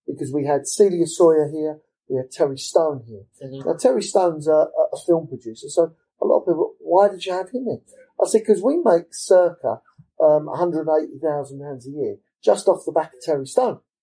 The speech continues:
Speaker 2: Mm-hmm.
Speaker 1: How we do that is all of our properties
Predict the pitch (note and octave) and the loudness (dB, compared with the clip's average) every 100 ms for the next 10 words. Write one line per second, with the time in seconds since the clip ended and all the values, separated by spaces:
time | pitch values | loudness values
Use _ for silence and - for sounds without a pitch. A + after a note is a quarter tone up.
0 | _ D3 C3+ C3+ _ _ _ G3 F3+ D#3 | _ -18 -18 -18 _ _ _ 2 2 2
1 | D#3 D#3+ A#3 D#3+ - _ _ _ G3 F#3+ | 2 4 4 2 -4 _ _ _ -4 -4
2 | _ _ A#3+ C4 A#3+ G3+ F#3 F3 G#3 G#3 | _ _ 0 4 4 4 0 0 -2 -2
3 | - B2+ G#2+ C3+ | -12 -8 -8 -10